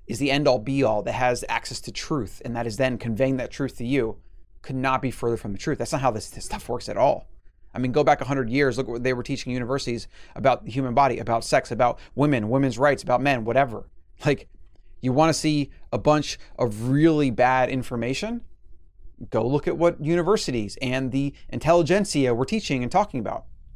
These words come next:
And this is true of every epoch in human history. Ideas get updated, status quo gets updated. Usually it's a very long process. And it's,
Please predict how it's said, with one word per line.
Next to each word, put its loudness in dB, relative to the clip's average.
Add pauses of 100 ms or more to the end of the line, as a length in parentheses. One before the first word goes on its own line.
(420)
And 2
this 4
is 2
true 6
of -2
every 0 (160)
epoch 0
in -4
human -2 (400)
history. -4 (1500)
Ideas 4
get 2
updated, 2
status 2
quo -4
gets -2
updated. -2 (200)
Usually 4
it's 0
a 2
very 4
long 2
process. 0 (160)
And 0
it's, -4